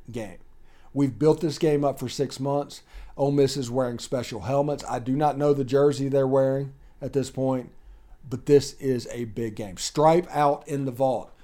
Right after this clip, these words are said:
Look on there to figure out what you need to wear based on which section you're in.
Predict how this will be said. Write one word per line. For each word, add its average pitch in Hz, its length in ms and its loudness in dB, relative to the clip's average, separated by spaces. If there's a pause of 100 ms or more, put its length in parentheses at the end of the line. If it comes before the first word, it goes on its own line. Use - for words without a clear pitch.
(160)
Look 135 220 -2
on 151 160 2
there 143 160 4
to 131 80 -2
figure 139 300 2
out 123 100 0
what 151 240 0
you 190 80 0
need 170 160 4
to 175 80 4
wear 151 240 4
based 135 320 0
on 131 120 -4
which 127 180 -8
section 113 480 -8
you're 104 180 -12
in. 92 120 -20